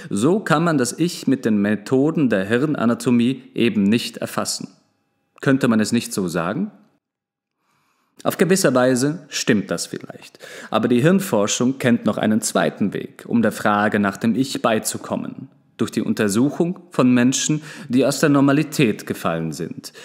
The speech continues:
über Patienten mit Störungen, deren Ich offensichtlich nicht, nur teilweise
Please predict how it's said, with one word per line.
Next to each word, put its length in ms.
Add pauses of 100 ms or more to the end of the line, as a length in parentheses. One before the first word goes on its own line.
(180)
über 180
Patienten 680
mit 160
Störungen, 680 (180)
deren 400
Ich 340
offensichtlich 680
nicht, 400 (300)
nur 180
teilweise 680